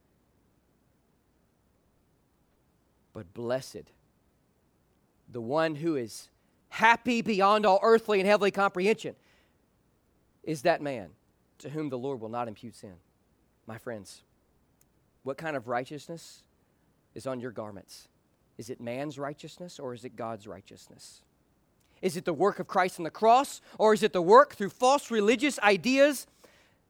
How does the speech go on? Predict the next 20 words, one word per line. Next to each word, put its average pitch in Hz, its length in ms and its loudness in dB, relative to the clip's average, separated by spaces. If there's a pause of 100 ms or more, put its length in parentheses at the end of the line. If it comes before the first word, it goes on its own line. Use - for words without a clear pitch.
(240)
through 202 140 -12
man? 240 260 -16 (1400)
Sacrificial 160 680 -6
faith 175 260 -4
means 156 220 -8
receiving 165 480 -6
the 139 80 -6
righteousness 147 400 -6
of 113 100 -18
God. 156 360 -10 (260)
Sacrificial 185 720 -2
faith 196 340 -4
means 180 240 -4
giving 208 300 0
your 160 100 -4
best 202 380 -2
to 175 80 -8
God. 123 420 -4 (2000)
But - 140 -16
then 143 280 -6